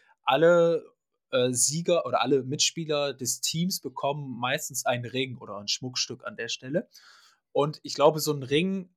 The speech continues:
je nach, ja, Team oder so, hat meistens, glaub ich, immer so einen Wert von, boah, bestimmt fünfzig bis zweihunderttausend Euro. Kommt immer drauf an, wie, wie der Besitzer des Teams sich da, da, ähm, ja, wie soll man sagen,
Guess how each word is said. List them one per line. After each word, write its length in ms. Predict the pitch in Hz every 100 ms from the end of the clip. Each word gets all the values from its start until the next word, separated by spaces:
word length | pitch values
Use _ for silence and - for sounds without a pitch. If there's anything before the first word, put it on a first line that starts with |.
| _
je 240 | _ 131 139
nach, 340 | 143 - - _ _
ja, 240 | 107 107 127
Team 360 | - 143 156
oder 200 | 147 135
so, 140 | 127 123
hat 140 | 135
meistens, 400 | 123 143 - -
glaub 140 | 151
ich, 120 | 131 131
immer 180 | 143
so 100 | 127
einen 160 | 120 110
Wert 260 | 123 127 127
von, 280 | 120 120
boah, 220 | 110 110 120
bestimmt 320 | - 131 123
fünfzig 460 | 156 160 - 127
bis 180 | - 123
zweihunderttausend 680 | - 127 127 123 - 123 113 110
Euro. 380 | 123 117 - _ _ _
Kommt 200 | 143 160
immer 180 | 170 156
drauf 200 | 143 -
an, 260 | 139 147 131
wie, 340 | 139 135 127
wie 160 | 123 123
der 180 | 123
Besitzer 420 | 113 113 135 - 127
des 160 | 120
Teams 300 | - 143 135
sich 120 | -
da, 340 | - 113 110 117
da, 340 | - 107 110 - - - - _ _
ähm, 340 | 113 113 110 104
ja, 100 | -
wie 40 | 120
soll 100 | 131
man 140 | 127
sagen, 200 | 123 120